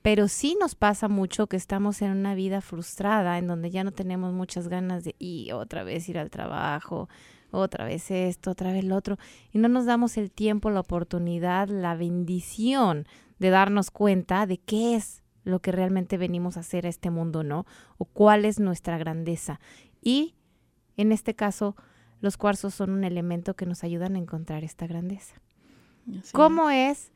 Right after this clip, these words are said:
Speaker 1: que puedo empezar? Porque también sé que en el módulo dos, por ejemplo, el módulo uno nos hablas toda esta historia, obviamente un poco más extensa.
Speaker 2: Sí, muy extensa.
Speaker 1: Muy extensa, <laughs> porque imagínense millones de años, ¿verdad? En cinco minutos.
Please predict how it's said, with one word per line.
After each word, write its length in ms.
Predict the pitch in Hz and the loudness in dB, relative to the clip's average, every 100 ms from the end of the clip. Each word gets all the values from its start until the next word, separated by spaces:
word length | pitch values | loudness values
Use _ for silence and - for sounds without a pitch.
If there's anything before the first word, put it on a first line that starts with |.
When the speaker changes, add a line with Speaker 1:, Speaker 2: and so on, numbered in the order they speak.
| _ _ _ _ - | _ _ _ _ -2
Speaker 1:
que 120 | 220 | 2
puedo 240 | 233 240 | 6 6
empezar? 560 | 254 240 226 226 214 - 220 | 6 2 0 2 0 -2 -4
Porque 240 | 220 226 | -2 2
también 320 | 226 240 262 | 2 4 2
sé 180 | - 285 | 4 4
que 60 | 277 | 6
en 80 | 247 | 4
el 80 | 220 | 6
módulo 400 | 226 233 269 269 | 4 6 6 6
dos, 400 | 277 247 302 - | 8 6 4 0
por 140 | 214 | 0
ejemplo, 400 | 196 220 208 196 | 2 0 0 2
el 60 | 202 | 4
módulo 340 | 247 277 262 | 4 6 6
uno 220 | 247 247 | 6 4
nos 160 | 226 220 | 2 0
hablas 200 | 202 208 | -4 -2
toda 220 | 208 196 | -2 -2
esta 220 | 202 - | -2 -4
historia, 460 | 196 - 196 196 196 | -6 -2 0 2 2
obviamente 440 | 175 185 185 180 | 0 0 -2 -2
un 60 | 185 | -2
poco 260 | 190 202 | -2 2
más 400 | 196 196 190 - - - | 4 4 2 -4 -8 -2
extensa. 640 | - - 294 277 214 185 | 0 6 8 8 4 4
Speaker 2:
Sí, 80 | 254 | 6
muy 180 | 247 202 | 4 2
extensa. 340 | 208 - - | -2 4 8
Speaker 1:
Muy 120 | 392 | 10
extensa, 640 | 294 269 294 247 233 196 - - | 10 8 8 8 6 4 2 -2
<laughs> 120 | - | -2
porque 180 | 220 214 | 2 4
imagínense 460 | 226 233 240 233 214 | 6 6 4 4 4
millones 420 | 214 220 214 202 | 4 4 4 4
de 120 | 202 | 4
años, 300 | 196 202 202 | 4 4 4
¿verdad? 340 | 202 190 208 240 | 2 4 4 4
En 240 | 208 185 - - | 2 0 -4 -6
cinco 280 | - 220 220 | 2 4 6
minutos. 460 | 208 214 220 214 | 6 6 6 4